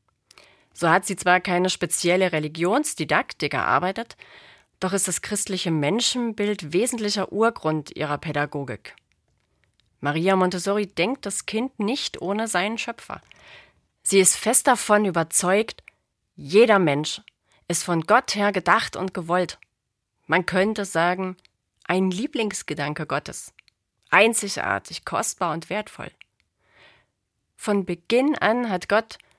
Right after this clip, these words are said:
ein Stück von sich selbst in jedes kleine Menschlein hineingelegt.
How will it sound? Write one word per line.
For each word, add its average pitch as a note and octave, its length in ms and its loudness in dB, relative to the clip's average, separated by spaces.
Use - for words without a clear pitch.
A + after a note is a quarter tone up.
ein E3+ 160 0
Stück - 300 0
von A3 160 2
sich G3 160 -6
selbst G#3+ 360 -2
in G3 140 -4
jedes A#3 440 -2
kleine A3+ 360 0
Menschlein G#3+ 640 -2
hineingelegt. F#3 800 -6